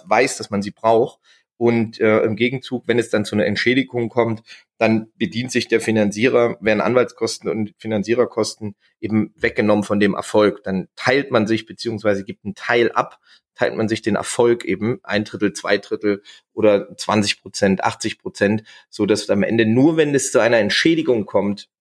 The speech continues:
auch, ähm, letztlich Anwaltskosten bezahlt werden und der Finanzierer, ähm, sein Geld, ähm, bekommt, sein, quasi eine Vergütung für das Risiko. Ist ja, es ist ja ein Risiko. Und der Geschädigte hat eben kein Risiko und kriegt dann eben achtzig Prozent von der Entschädigungssumme.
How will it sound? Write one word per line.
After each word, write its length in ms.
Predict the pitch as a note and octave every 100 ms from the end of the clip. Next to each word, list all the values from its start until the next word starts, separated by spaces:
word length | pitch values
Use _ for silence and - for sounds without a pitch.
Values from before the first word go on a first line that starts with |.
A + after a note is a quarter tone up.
| -
auch, 400 | G#2 G#2 - -
ähm, 240 | G#2 G#2
letztlich 320 | F#2+ G2+ G#2 F#2+
Anwaltskosten 640 | G#2+ G#2 - F#2 - -
bezahlt 440 | F#2+ - G2+ G2
werden 180 | G#2 G2+
und 80 | F#2+
der 80 | G2
Finanzierer, 640 | - G2 F#2 A2 A2 G#2 - - _ -
ähm, 360 | G2+ G2 G2
sein 240 | - G2 G2
Geld, 340 | G#2 G#2 - _ -
ähm, 200 | G#2 G2+
bekommt, 520 | F#2+ - A2+ B2+ B2+ _ _ _
sein, 360 | - G#2+ G#2 G2+
quasi 240 | - G2
eine 160 | G2+ G2+
Vergütung 480 | - G2+ C3 C3 A2+
für 100 | A2+
das 200 | G#2 G2
Risiko. 680 | C3+ E3 E3 D3+ D#3+ E3+ - _ _
Ist 140 | G#2
ja, 160 | A#2+ A2
es 260 | G#2+ -
ist 140 | F#2 -
ja 120 | B2+
ein 100 | A2
Risiko. 600 | A#2 C3+ C3+ - B2+ B2+ _ _ _
Und 500 | - A2+ A2+ A2 -
der 120 | - G2+
Geschädigte 640 | G#2+ - B2 B2 - A2
hat 140 | G#2+ -
eben 180 | G#2
kein 200 | - G#2+
Risiko 460 | B2 A#2+ A2+ G#2 A2+
und 140 | G2+
kriegt 200 | - G#2+
dann 120 | A2 F#2+
eben 220 | F#2+ F#2
achtzig 320 | - - A2
Prozent 400 | - G2+ G#2 G2
von 120 | G2
der 80 | F#2+
Entschädigungssumme. 840 | E2 F#2 G#2+ G#2 F#2+ F2+ - G2+